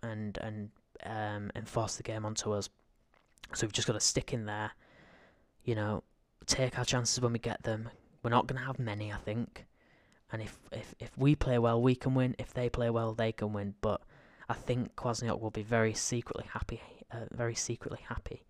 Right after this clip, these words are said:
with a draw if we get it. So that's gonna wrap up the Pada preview. Next week,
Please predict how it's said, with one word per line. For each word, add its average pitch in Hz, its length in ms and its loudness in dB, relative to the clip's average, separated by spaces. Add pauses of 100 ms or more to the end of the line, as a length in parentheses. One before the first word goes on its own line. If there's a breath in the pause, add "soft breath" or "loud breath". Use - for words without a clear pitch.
(460 loud breath)
with 107 140 0
a 104 60 2
draw 104 500 0
if - 200 -8
we 110 100 -4
get - 360 -6
it. - 60 -10 (1120 loud breath)
So - 100 4
that's 165 120 8
gonna 160 160 8
wrap 147 260 6
up - 240 4
the - 60 -2
Pada 120 360 2
preview. 135 600 4
Next - 300 -2
week, 135 240 0